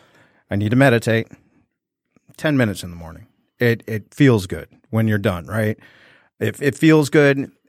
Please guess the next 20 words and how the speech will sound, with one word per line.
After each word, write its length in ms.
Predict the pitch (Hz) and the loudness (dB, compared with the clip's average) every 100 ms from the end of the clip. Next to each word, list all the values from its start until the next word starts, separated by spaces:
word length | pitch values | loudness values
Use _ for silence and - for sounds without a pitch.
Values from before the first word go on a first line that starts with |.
| _ | _
it, 180 | 113 104 _ - | -6 -6 _ -6
it 260 | 120 101 | -6 -2
does. 500 | 127 123 123 117 - - | 2 2 2 -2 -8 -10
It's, 460 | 127 127 - - - | -6 -6 -6 -12 -12
you 120 | 127 | -4
know, 60 | 131 | -4
for 120 | - 139 | 0 2
me, 160 | 131 | 4
that's 220 | 113 107 | 4 2
my 120 | 117 104 | 0 0
praying, 440 | - 120 90 85 | 0 -2 -2 -8
right, 180 | 110 101 | -6 -6
is 120 | 98 | -4
meditation. 640 | 117 107 104 131 107 87 95 | -2 -2 -2 -2 -2 -8 -10
So 320 | - 104 95 _ _ _ _ _ _ _ | -4 -4 -4 _ _ _ _ _ _ _
I 80 | 127 | -2
have 240 | 170 160 | 0 0
to 60 | 127 | -2
do 240 | 113 120 | 0 4
it. 180 | 117 113 | 2 0